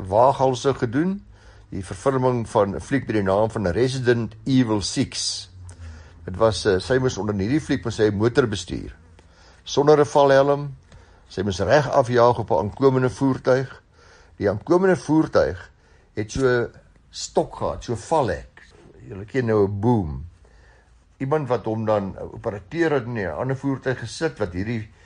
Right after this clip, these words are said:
hierdie, eh, stok met die kamera op, die, die arm vervoer het, en wat hom dan beheer het. En op die dag van die ongeluk, wat al in tweeduisend en sestien was,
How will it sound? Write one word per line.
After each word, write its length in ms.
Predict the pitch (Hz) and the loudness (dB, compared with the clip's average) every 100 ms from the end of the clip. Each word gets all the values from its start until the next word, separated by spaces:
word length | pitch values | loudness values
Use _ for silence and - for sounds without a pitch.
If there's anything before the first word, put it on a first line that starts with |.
| - - - | -20 -20 -10
hierdie, 440 | 104 120 107 92 _ _ _ _ - - - _ - | -6 -4 -4 -8 _ _ _ _ -14 -14 -18 _ -12
eh, 100 | 98 90 - _ | -10 -10 -14 _
stok 420 | - - 165 - | -12 0 0 2
met 100 | 113 | -4
die 120 | 104 | -4
kamera 380 | 92 151 143 131 | 0 2 4 2
op, 380 | 92 98 - - _ _ _ _ _ _ _ | 2 -2 -12 -20 _ _ _ _ _ _ _
die, 260 | 98 92 87 | -10 -8 -8
die 280 | 95 92 92 | -8 -10 -2
arm 540 | 139 135 90 85 - - _ _ _ _ - _ _ | 2 2 0 -4 -16 -20 _ _ _ _ -20 _ _
vervoer 460 | - 101 - 151 156 | -12 -8 -2 0 0
het, 280 | 190 202 - _ - _ - | -2 -4 -20 _ -20 _ -8
en 120 | 104 | -6
wat 100 | 98 | 0
hom 160 | 110 120 | 0 2
dan 180 | 113 101 | 0 0
beheer 320 | 101 110 156 202 | -2 0 2 0
het. 180 | - - - - - - | -6 -20 -20 -20 -20 -8
En 180 | 120 117 | -4 -4
op 80 | 110 | -6
die 80 | 98 | -2
dag 180 | 117 151 | -2 0
van 140 | 185 139 | -2 -4
die 80 | |
ongeluk, 400 | - 143 135 127 | -4 -4 -2 -4
wat 60 | 104 | -4
al 140 | 101 | -6
in 60 | 101 | -6
tweeduisend 460 | 113 135 127 113 98 | -6 -2 -2 -2 -10
en 60 | 92 | -8
sestien 420 | 160 165 - 104 | -4 -4 -4 -6
was, 500 | 73 55 - - - | -4 -6 -8 -18 -20